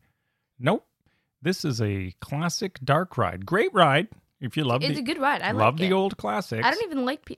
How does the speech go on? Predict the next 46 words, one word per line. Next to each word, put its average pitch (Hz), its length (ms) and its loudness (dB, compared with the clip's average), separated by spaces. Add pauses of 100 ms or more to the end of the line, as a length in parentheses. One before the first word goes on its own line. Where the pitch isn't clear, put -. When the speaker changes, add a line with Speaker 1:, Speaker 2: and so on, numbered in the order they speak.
Speaker 2:
like, 247 160 -6
I 220 60 -4
haven't 233 440 -6
seen 220 180 -4
Peter 208 220 -8
Pan 214 220 -6
in 175 80 -6
ages, 185 340 -6
and 175 100 -4
I 214 100 0
like 254 320 -2
the 156 100 -6
ride, 170 320 -2
Speaker 1:
Yeah, 254 120 -2
Speaker 2:
but 127 200 -8
Speaker 1:
great 202 260 -2
ride, 104 380 -2
but 104 100 -2
Speaker 2:
<laughs> 98 80 -2
I'm - 60 -10
not 466 120 2
Speaker 1:
does 339 120 4
Speaker 2:
gonna 269 160 2
line 302 200 2
up - 140 0
for 247 160 0
an 214 100 2
hour 233 360 4
Speaker 1:
it 165 160 2
is 147 140 -6 (120)
pretty 170 240 0
Speaker 2:
<laughs> - 0 -
to 175 60 0
Speaker 1:
much 160 160 2
Speaker 2:
see - 140 -4
Speaker 1:
consistently 127 680 -2
one 127 160 2
of 104 100 0
the 107 80 2
longest 123 480 2
in 110 80 -4
the 101 80 -4
park, 92 460 -2
and 98 200 -4
I 120 260 2
don't 107 440 0